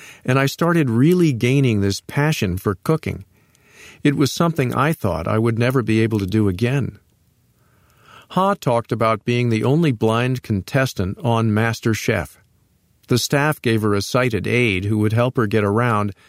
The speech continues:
and figure out where everything was in the kitchen.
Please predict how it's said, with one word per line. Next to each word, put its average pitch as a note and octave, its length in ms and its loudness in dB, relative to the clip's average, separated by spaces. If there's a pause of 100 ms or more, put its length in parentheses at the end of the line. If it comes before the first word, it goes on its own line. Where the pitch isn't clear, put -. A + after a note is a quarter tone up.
(220)
and C3+ 180 0
figure D3+ 300 2
out A#2+ 180 2
where A2+ 180 0
everything A2+ 440 0
was G#2+ 280 0
in E2+ 80 -4
the F#2+ 100 -6
kitchen. - 420 -4